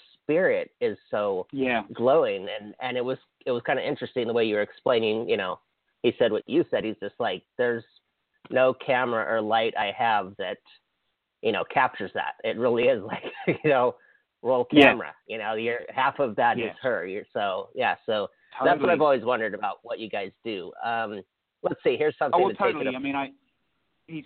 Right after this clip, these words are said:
Speaker 2: totally
Speaker 1: Okay.
Speaker 2: right. I mean, if you have an actor that has a, a real particular persona or energy or light about them, you don't wanna,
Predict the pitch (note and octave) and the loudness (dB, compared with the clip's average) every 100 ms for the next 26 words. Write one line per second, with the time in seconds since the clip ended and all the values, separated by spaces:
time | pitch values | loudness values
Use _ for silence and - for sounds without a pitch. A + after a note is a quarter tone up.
0 | - D3 C#3 D3 D#3+ C3 B2+ A2+ A#2 A#2 | -6 -4 0 2 2 -2 -6 -8 -10 -10
1 | B2+ B2 B2 A2+ A#2+ A#2+ - A#2 A2+ - | -12 -12 -14 -14 -14 -14 -14 -12 -12 -12
2 | A2+ A2+ A2 - _ _ _ - A2+ B2 | -10 -8 -10 -14 _ _ _ -4 0 2
3 | B2 A2+ A2+ - A#2+ - A2 A2 - G#2 | 2 -2 -6 -6 -4 -2 -2 -2 -6 -6
4 | A#2+ A#2 A2+ A2+ G#2+ G#2 A2+ A2+ A2+ A2 | 0 4 4 4 2 0 2 2 2 2
5 | G2+ G2+ G2 G2 A2 A2+ G#2 G#2 G2+ - | 0 0 -2 2 4 4 0 -4 -8 -10
6 | G2 G2 G#2 A2 G2 G2+ G2 | -10 -8 -6 -6 -6 -8 -8